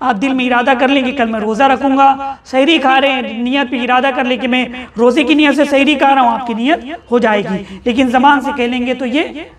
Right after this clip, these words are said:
बेहतर है, मुस्तहब है। रात में कज़ा रोज़े की नियत की, सुबह को उसी,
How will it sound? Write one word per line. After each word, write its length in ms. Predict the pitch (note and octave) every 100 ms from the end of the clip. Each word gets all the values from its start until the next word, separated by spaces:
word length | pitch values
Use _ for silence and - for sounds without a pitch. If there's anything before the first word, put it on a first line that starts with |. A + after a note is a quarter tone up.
| -
बेहतर 320 | G#3+ G#3+ G#3
है, 220 | F3+ C#4
मुस्तहब 460 | D#4+ A#3 - G3 G3
है। 200 | F#3+ G3 C#3+ - - - - _ - - - - - - - - - - - - - - - - - - - - - - - -
रात 360 | G#3+ C#4 E4+ -
में 180 | F4 F4
कज़ा 340 | D4+ C4 D4+ E4
रोज़े 320 | D4+ C4+ D#4+
की 140 | D#4
नियत 340 | D4 C4 C#4+ C4
की, 420 | C4+ G#3 F3+ G#3 F#3 - _ _
सुबह 280 | - E4 E4+
को 120 | C#4+ F#4 D#4+
उसी, 300 | C#4 F4